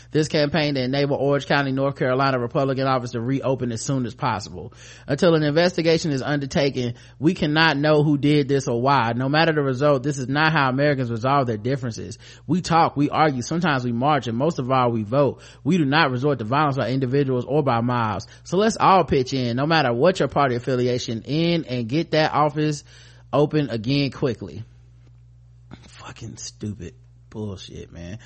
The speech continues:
It, the other reason is, like, in this state, you talk to people that are anti-trans.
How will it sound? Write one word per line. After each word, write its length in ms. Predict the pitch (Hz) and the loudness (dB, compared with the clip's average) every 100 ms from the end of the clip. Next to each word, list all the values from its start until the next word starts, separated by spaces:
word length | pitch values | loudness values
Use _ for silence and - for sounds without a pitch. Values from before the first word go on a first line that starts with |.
| - - - | -20 -20 -4
It, 180 | 208 165 | -2 0
the 160 | 190 214 | 0 4
other 240 | 277 302 | 4 4
reason 300 | 269 262 233 | 4 2 2
is, 120 | 226 | 0
like, 300 | 208 196 - | 2 0 2
in 140 | 180 202 | 2 4
this 200 | 233 233 | 2 0
state, 460 | 262 254 254 - - - - | 0 2 0 -4 -16 -20 -16
you 60 | - | -8
talk 220 | - 202 | -2 0
to 60 | |
people 260 | 180 214 170 | 0 -2 2
that 140 | 160 | 2
are 40 | 147 | 2
anti-trans. 1040 | 131 123 104 - 151 160 180 185 180 175 | 0 -4 -6 -8 -4 0 2 2 0 -4